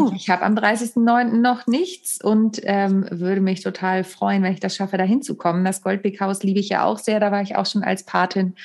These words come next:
Und, ähm, ja, wir dürfen uns ja auch gegenseitig unterstützen bei solchen Veranstaltungen. Und ich finde es auch immer wieder toll, Kollegen und Kolleginnen auf der Bühne zu sehen und eben zu feiern.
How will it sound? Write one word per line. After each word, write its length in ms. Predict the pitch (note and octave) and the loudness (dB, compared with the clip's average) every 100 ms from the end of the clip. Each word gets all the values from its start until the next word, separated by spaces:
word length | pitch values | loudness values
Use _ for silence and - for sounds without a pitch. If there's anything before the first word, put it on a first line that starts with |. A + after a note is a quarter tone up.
| - - - - - | -16 -16 -18 -20 -2
Und, 420 | G3+ G3 F#3+ - | 2 4 2 0
ähm, 440 | F3 F3 E3+ F3 G3 | -2 -2 -2 -4 -4
ja, 300 | - F3 - - | 0 0 0 2
wir 280 | G3+ F#3+ G3 | 2 4 0
dürfen 360 | F3+ G#3+ B3+ C#4 | 2 2 2 0
uns 240 | - G#3+ | 2 2
ja 140 | A3+ - | 2 2
auch 240 | G#3+ G#3 | 2 0
gegenseitig 680 | A#3 G3+ F3+ F#3 F3 F#3+ - | 0 2 4 2 0 -2 -4
unterstützen 680 | F3+ F3 - - A#3+ - E3 | -2 -2 0 -2 -2 -2 -2
bei 140 | E3+ | 0
solchen 380 | E3+ D#3+ E3+ E3+ | 0 -2 -2 -2
Veranstaltungen. 960 | F3 - D#3+ D#3 D#3+ D#3 D#3 D3 D3 D3+ | 0 -2 -2 -4 -4 -2 -2 -4 -6 -4
Und 200 | F#3 F#3 | -2 -2
ich 100 | - | -2
finde 180 | G3+ G3+ | 0 0
es 80 | |
auch 160 | - F3+ | -2 -2
immer 200 | G3 F3+ | 0 0
wieder 240 | F#3 F#3+ | 0 0
toll, 340 | F#3 F#3 F3+ F#3 - - - - _ | 0 -2 -2 -4 -12 -20 -20 -20 _
Kollegen 320 | A3 G#3 G3+ | 2 2 2
und 100 | F#3 | 2
Kolleginnen 540 | G3+ F#3 F#3 F3+ F3+ | 2 2 2 2 0
auf 260 | F3 E3+ E3+ | 0 -2 -2
der 140 | F#3 | -2
Bühne 500 | F3 - F3 F3 F3 - _ - _ | -4 -4 -2 -2 -2 -6 _ -20 _
zu 380 | - - A3 G3+ | -10 -2 2 2
sehen 500 | F#3 E3+ F#3 E3 E3+ | 0 2 4 4 0
und 360 | - F3+ F3 - _ - - _ | 0 -2 -2 -10 _ -20 -20 _
eben 240 | G#3 G3 | 2 2
zu 120 | G3 B3 | 2 -2
feiern. 680 | - - F#3 - - D#3+ | -2 0 2 0 -2 -6